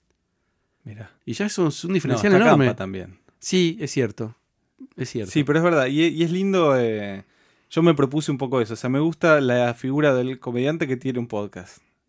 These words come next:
Speaker 1: Que en, en Estados Unidos es muy común. La mitad de los comediantes que me gustan tienen su podcast.
Speaker 2: Es excelente.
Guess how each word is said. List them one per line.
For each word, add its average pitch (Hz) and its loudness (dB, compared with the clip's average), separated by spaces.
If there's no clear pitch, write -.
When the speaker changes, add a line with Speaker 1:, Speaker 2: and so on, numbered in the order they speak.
Speaker 1:
Que 135 -8
en, 123 -6
en 120 -8
Estados 147 0
Unidos 151 -2
es 131 -2
muy 131 -2
común. 117 -4
La 107 -8
mitad 120 -2
de 135 2
los 127 -2
comediantes 131 -4
que - -4
me 127 -6
gustan 135 -10
tienen 113 -6
su 110 -14
podcast. - -16
Speaker 2:
Es 160 -14
excelente. 165 -4